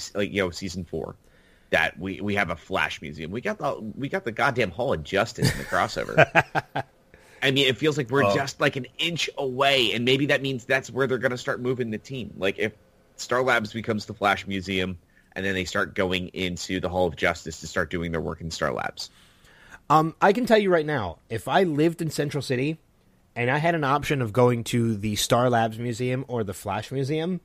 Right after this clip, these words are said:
Speaker 2: yeah, I'm going to the Flash Museum.
Speaker 1: Yeah.
Speaker 2: So you're right. I think that is a, a very key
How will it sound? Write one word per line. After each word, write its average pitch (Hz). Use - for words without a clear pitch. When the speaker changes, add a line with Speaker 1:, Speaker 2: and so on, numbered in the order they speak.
Speaker 2:
yeah, 104
I'm 156
going 220
to 175
the 151
Flash 160
Museum. 90
Speaker 1:
Yeah. 82
Speaker 2:
So 135
you're 139
right. 151
I 113
think 131
that 131
is 131
a, 117
a 110
very 113
key 110